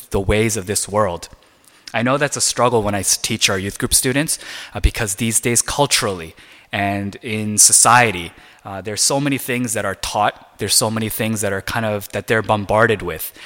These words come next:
that tell them these things are normal, this is what, how life is supposed to be, this is what I'm supposed to do. You know, I'm weird for not doing it. I'm weird for not doing these kinds of things. I'm not, I'm weird for not living in this sort of way. Society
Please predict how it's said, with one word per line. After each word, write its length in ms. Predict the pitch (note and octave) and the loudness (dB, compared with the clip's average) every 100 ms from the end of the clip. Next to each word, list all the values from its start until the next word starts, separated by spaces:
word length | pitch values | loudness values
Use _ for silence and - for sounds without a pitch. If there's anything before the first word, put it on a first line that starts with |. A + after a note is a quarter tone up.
| - - | -14 -10
that 140 | G#2 | -6
tell 260 | - C3 B2+ | -2 -2 -2
them 200 | A#2+ A2 | -4 -4
these 220 | D#3+ G3+ | -2 -2
things 220 | A3+ G3+ | -2 -2
are 100 | F#3+ | 0
normal, 380 | F3 F3+ B2+ F2 | 2 2 0 -2
this 180 | D#3 F#3+ | -2 -2
is 140 | D3+ | -2
what, 140 | E3 | -4
how 200 | - E3 | -2 -4
life 300 | D#3 D3+ D#3+ | -2 -4 -2
is 80 | D3+ | -4
supposed 360 | D3 - E3 - | -2 0 0 0
to 40 | |
be, 100 | G2+ | -6
this 220 | F#3+ F#3 G#3+ | -4 -2 -2
is 140 | D3+ | -2
what 180 | D#3 D#3 | 0 2
I'm 120 | D3+ | 0
supposed 500 | - D3 E3 F3 - | -2 -2 -2 0 0
to 80 | G#2 | -2
do. 220 | D#2 - - - - - - - | -6 -8 -16 -20 -20 -20 -12 -8
You 60 | |
know, 60 | C#3+ D3 | -2 4
I'm 260 | F3 G3+ | 6 6
weird 380 | C#3 C#3+ E3 E3 | 6 6 4 2
for 140 | D3+ | 0
not 280 | C3+ D#3+ F3 | 2 0 0
doing 280 | C3 G#2+ E2+ | -4 -4 -8
it. 120 | D2+ - | -4 4
I'm 240 | F#3+ G3+ | 4 4
weird 240 | F3+ F#3 F3 | 0 -2 -2
for 140 | D3+ | -4
not 340 | C3+ D#3 E3+ | 0 0 0
doing 240 | C#3+ A#2+ G#2 | -2 0 -2
these 220 | G2 F#2 | -4 -4
kinds 240 | - G2+ | -4 -6
of 80 | F#2 | -8
things. 240 | - F2 A#2+ | -10 0 2
I'm 160 | F#3+ | 4
not, 260 | G#3+ F#3 - | 4 4 4
I'm 240 | E3+ G3+ | 2 2
weird 220 | E3 F3 F3 | 2 0 0
for 140 | C#3+ | -2
not 320 | B2+ D#3+ F3 | 2 2 2
living 320 | C3+ A#2 A#2 | -2 -4 -4
in 100 | G#2+ | -4
this 140 | G2+ F#2+ | -2 -2
sort 260 | - G#2 | 0 -2
of 100 | F#2+ | -2
way. 300 | F#2 A2+ E2 - - _ _ _ _ _ _ _ _ _ _ _ _ _ _ _ _ _ _ _ _ _ - | 2 2 0 -8 -20 _ _ _ _ _ _ _ _ _ _ _ _ _ _ _ _ _ _ _ _ _ -10
Society 720 | - - C#3 C#3 D3 D#3+ E3+ | 0 2 2 2 0 -2 -6